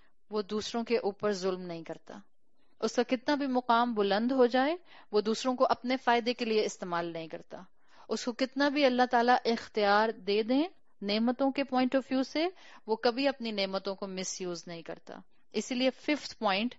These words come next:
Scholars کہتے ہیں یا عبادی میں یہ ہے کہ اللہ کا بندہ نعمتوں کو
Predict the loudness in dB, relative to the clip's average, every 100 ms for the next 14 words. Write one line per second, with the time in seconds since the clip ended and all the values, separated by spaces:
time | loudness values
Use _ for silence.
0 | -20 -12 0 2 2 0 -2 -2 0 0
1 | 2 2 2 2 2 2 0 -4 -2 2
2 | 2 2 -2 -4 -10 -20 -12 -4 0 2
3 | 0 0 -2 -2 -2 -2 -2 -2 -2 -6
4 | -20 -20 -20 -20 -20 -12 -4 0 2 2
5 | 0 4 2 4 4 2